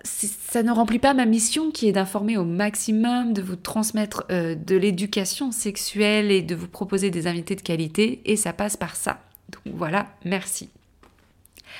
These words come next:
Alors ensuite, par rapport au stade, j'y reviens, ça y est, on va y arriver. <laughs> Je, donc, trente-neuf épisodes et plus de trente-six virgule cinq cents, trente-six, trente-six mille cinq cents téléchargements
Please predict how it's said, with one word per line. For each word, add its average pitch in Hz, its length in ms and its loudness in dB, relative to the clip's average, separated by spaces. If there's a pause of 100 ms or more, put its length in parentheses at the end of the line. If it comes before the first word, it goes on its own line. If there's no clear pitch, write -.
(320)
Alors 220 240 6
ensuite, 226 300 -2
par 196 100 -2
rapport 208 220 -2
au 196 60 -2
stade, 180 240 -2
j'y 139 120 -6
reviens, 202 440 4
ça 170 160 0
y 175 100 2
est, 190 60 4
on 170 40 -2
va 135 100 -4
y 127 60 -4
arriver. 185 380 6 (160)
<laughs> - 160 0
Je, - 120 -8 (840)
donc, 175 240 4 (160)
trente-neuf 240 480 4
épisodes 190 680 6 (120)
et 208 120 6
plus 208 340 2
de 180 380 4 (100)
trente-six 214 1200 2
virgule 208 920 4
cinq 180 300 -2
cents, - 200 -8 (120)
trente-six, 240 760 0
trente-six 247 460 0
mille 185 500 0
cinq 196 300 0
cents 214 340 0
téléchargements 160 1080 -2